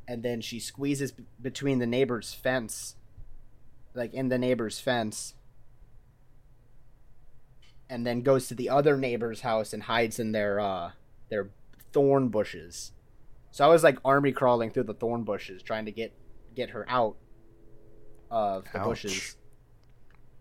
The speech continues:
Speaker 1: Yeah. I didn't realize it was thorn bushes until I was halfway through and re-, looked down at my arm and I'm, like, bleeding all over the place. I'm like, "Ah, this sucks." Eventually, she came to, um, came to us and we picked her up,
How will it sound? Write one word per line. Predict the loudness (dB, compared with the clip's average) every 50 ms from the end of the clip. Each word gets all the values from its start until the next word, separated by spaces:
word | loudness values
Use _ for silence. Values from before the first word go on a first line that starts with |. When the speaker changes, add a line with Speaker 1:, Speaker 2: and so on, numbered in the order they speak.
| -20 -20 -20 -14 -8
Speaker 1:
Yeah. | -4 -4 -2 -2 -4 -6 -8 -14 -20 -12 -6 -2
I | 0
didn't | 2 2 4
realize | 4 6 6 6 6 4 2
it | 0
was | -2 -2
thorn | -2 0 0 0 0
bushes | 0 -2 -2 -2 -6 -12
until | -8 -4 -2 -2
I | 0 0
was | -2 -2
halfway | -2 -2 -2 -2 -2 -2 -2
through | -2 -4 -4 -4 -4
and | -4 -4
re-, | -4 -4 -4 -6 -6
looked | -8 -8 -8 -6 -4
down | -4 -4
at | -4
my | -6 -8
arm | -8 -8 -8 -8 -8
and | -8 -10
I'm, | -10
like, | -10 -10 -10 -12 -14
bleeding | -16 -16 -14 -14 -14 -14 -14
all | -14 -16 -16 -16
over | -18 -20 -20
the | -20 -20
place. | -20 -16 -14 -14 -14 -14 -14
I'm | -14 -14
like, | -12 -8 -4
"Ah, | -2 -2 -2 -2 -4 -6
this | -10 -14 -12
sucks." | -12 -12 -14 -14 -14 -14 -14 -14 -14 -14 -14 -16 -16 -16 -18 -20 -20 -20 -20 -12 -6 -2 -2 -2 -2 -6 -18 -18 -18 -18 -10 -6
Eventually, | 0 4 6 6 6 6 4 2 4 4 4 4 4 2 -2 -6
she | -8 -4 -2 -2 -2 -2 -4 -8 -14 -16 -16 -12 -6
came | -2 0 0 0 0
to, | 0 0 0 -2 -2 -4
um, | -6 -4 -2 -2 -2 -4 -6 -14 -20 -20 -20 -20 -18 -10
came | -8 -6 -6 -4 -6
to | -6
us | -8 -8 -8 -10 -12 -14 -16 -16 -16 -14
and | -14 -12 -12 -12
we | -12 -12 -14 -16 -18 -20 -20 -18 -14
picked | -14 -14 -14 -10
her | -8 -6
up, | -6 -6 -8